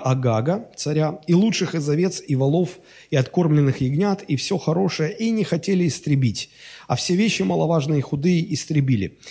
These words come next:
И было слово Господа к Самуилу такое: «Жалею, что поставил я Саула царем,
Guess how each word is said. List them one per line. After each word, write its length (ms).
И 80
было 260
слово 340
Господа 480
к 100
Самуилу 600
такое: 600
«Жалею, 800
что 200
поставил 580
я 120
Саула 440
царем, 460